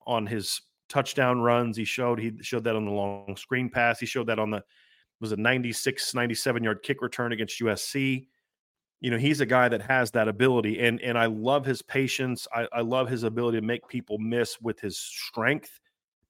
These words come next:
Jadarian is built like, I mean, he's listed at, like, I think, like, five ten and a half, two hundred five pounds, something like that. Not listed as a real big guy, but really reminds me a lot of Terrell Davis from a frame standpoint, because he is a pretty muscular kid.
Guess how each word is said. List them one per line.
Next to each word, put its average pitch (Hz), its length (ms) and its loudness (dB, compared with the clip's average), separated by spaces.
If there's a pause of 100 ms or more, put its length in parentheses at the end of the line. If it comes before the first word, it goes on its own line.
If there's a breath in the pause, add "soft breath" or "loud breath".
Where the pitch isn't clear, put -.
(420)
Jadarian 123 460 4
is 98 120 -2
built 120 300 2
like, 107 140 0
I - 20 -4
mean, 127 100 0
he's 113 140 -4
listed 143 280 -2
at, 113 60 -2
like, 107 180 0 (200)
I 101 40 -16
think, 98 100 -12
like, 76 160 -16
five 117 480 -2
ten 131 300 -4
and 120 100 -2
a 110 60 0
half, 117 480 0
two - 140 -4
hundred 120 260 -2
five 110 340 -2
pounds, 113 300 -4
something 123 220 -6
like 123 160 -2
that. 135 300 4 (500 soft breath)
Not 135 280 4
listed 131 240 0
as 104 100 -4
a 101 40 -6
real 113 180 0
big 110 240 0
guy, 98 240 2
but 107 160 -2
really 160 180 4
reminds 139 340 4
me 127 80 0
a 117 60 2
lot 123 220 2
of 113 80 -4
Terrell 120 280 -2
Davis 117 440 0
from 110 200 -4
a 95 60 -4
frame 135 320 -2
standpoint, 104 580 -4
because 107 300 -2
he 123 120 -6
is 160 280 0
a 151 60 4
pretty 160 340 -2
muscular 113 640 -2
kid. 120 400 0